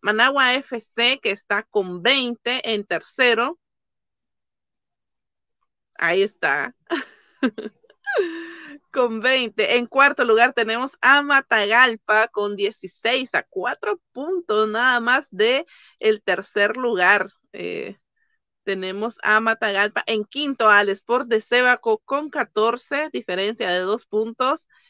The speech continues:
Eh, sexto, Ocotal con doce. Septo-, séptimo, perdón, tenemos a Walter Ferretti, que ya después de,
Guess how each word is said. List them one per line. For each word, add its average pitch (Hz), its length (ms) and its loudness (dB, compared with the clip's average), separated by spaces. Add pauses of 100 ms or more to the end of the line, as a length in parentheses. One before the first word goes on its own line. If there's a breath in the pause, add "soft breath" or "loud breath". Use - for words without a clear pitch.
(240 soft breath)
Eh, 196 480 -4 (960)
sexto, - 680 -6 (300)
Ocotal 220 800 2 (720)
con 175 400 -6
doce. 269 640 0 (2750)
Septo-, - 840 -6 (320)
séptimo, 214 460 0
perdón, 214 420 0
tenemos 214 400 -4
a 214 100 2
Walter 277 400 2
Ferretti, 220 600 -2
que 175 160 -4
ya 180 240 0
después 226 420 -2
de, 233 300 0